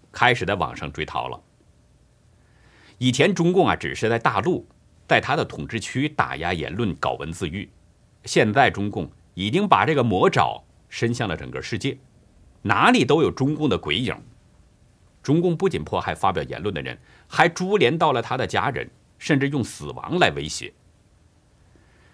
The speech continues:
大陆民间呢，在上世纪九十年代有这么一种说法，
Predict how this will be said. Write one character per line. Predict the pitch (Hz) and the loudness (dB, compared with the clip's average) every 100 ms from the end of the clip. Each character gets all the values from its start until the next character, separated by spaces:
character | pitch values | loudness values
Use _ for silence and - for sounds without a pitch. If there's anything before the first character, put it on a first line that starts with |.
| _ _ _ - | _ _ _ 6
大 | 190 | 8
陆 | 226 226 | 10 8
民 | 120 | 6
间 | 131 123 113 | 6 6 6
呢， | 104 | 4
在 | 98 131 113 | 6 4 4
上 | - 170 123 | 4 4 4
世 | - | 0
纪 | 120 117 | 0 0
九 | - - | -4 -4
十 | 156 | -4
年 | 101 71 | -2 -2
代 | 76 64 - | -4 -6 -8
有 | 92 85 | -6 0
这 | 160 | 2
么 | |
一 | 113 | 2
种 | 104 65 | 0 -8
说 | - 85 | -4 -4
法， | - 60 58 | -4 -8 -12